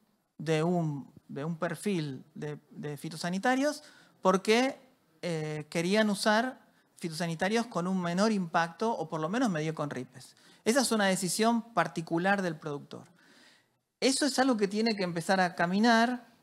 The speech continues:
que se tiene que involucrar la gestión ambiental en la gestión productiva,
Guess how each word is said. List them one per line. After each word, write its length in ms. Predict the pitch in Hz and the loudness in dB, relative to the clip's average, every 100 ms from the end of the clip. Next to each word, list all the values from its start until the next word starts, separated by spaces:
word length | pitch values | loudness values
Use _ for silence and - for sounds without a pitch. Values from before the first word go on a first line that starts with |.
| _ _ - | _ _ -10
que 120 | 143 | -6
se 140 | 156 | -4
tiene 260 | 165 196 180 | -2 -2 -2
que 120 | 180 | -4
involucrar 640 | 170 160 151 156 156 202 | -4 0 0 0 2 2
la 100 | 220 | 2
gestión 280 | 185 165 185 | 0 -4 -4
ambiental 440 | 180 170 170 190 180 | -4 -4 -2 -2 0
en 100 | 151 | -2
la 100 | 135 | -6
gestión 360 | 135 - 175 | -8 -6 -6
productiva, 760 | 165 190 190 240 226 240 233 | -4 -4 -2 0 4 4 2